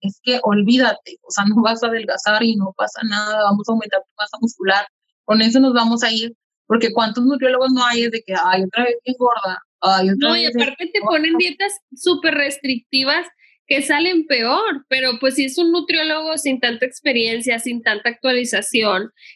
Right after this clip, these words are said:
Speaker 2: que solo te da la hojita el día que vas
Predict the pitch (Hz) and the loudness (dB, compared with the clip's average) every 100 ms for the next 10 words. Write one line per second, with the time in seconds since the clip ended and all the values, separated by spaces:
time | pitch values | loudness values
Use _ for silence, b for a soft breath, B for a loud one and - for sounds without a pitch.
0 | B 262 254 254 262 262 311 262 262 269 | B -2 0 0 0 0 0 2 0 0
1 | 269 277 226 208 226 226 220 247 254 240 | 0 0 0 -2 0 0 0 0 0 0
2 | 226 - | -4 -10